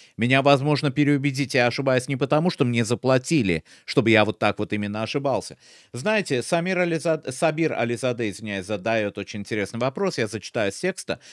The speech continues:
"После распада С С С Р я понял для себя, что Россия любит коллективный Запад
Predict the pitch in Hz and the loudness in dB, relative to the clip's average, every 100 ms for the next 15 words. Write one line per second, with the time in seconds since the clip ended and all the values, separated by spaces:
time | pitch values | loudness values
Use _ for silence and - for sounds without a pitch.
0 | - _ - 214 214 147 131 131 - 127 | -20 _ 2 2 4 2 4 2 2 0
1 | 95 101 92 107 - - 196 202 - 107 | 2 0 -2 -6 -6 -4 0 0 -2 -2
2 | 160 180 147 123 101 87 90 - 107 139 | -2 0 -2 -2 -6 -6 -8 -8 -6 -6
3 | - 113 98 - 160 135 127 127 120 - | -6 -4 -4 -4 -2 0 2 0 0 -2
4 | 104 95 - 117 120 101 104 80 73 | -2 -2 -2 -2 -2 0 0 0 -6